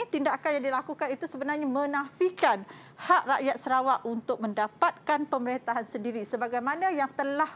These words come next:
pun dijanjikan. Okey, kemudian faktor kedua, Wiener Brook ini dianggap sebagai mengetepikan surat wasiat Charles Brooke.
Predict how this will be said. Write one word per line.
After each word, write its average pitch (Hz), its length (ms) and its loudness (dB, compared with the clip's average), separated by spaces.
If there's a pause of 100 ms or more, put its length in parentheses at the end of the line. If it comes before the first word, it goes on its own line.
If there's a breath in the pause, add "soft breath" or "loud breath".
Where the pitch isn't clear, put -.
(120)
pun 262 240 0
dijanjikan. 226 1120 -2 (640 loud breath)
Okey, 254 240 2
kemudian 403 400 0
faktor 403 480 2
kedua, 370 400 4 (640 loud breath)
Wiener 359 400 2
Brook 370 240 2
ini 339 400 0
dianggap 320 480 0
sebagai 294 400 0
mengetepikan 320 1040 0
surat 269 400 -4
wasiat 277 640 0
Charles 269 480 2
Brooke. 220 400 0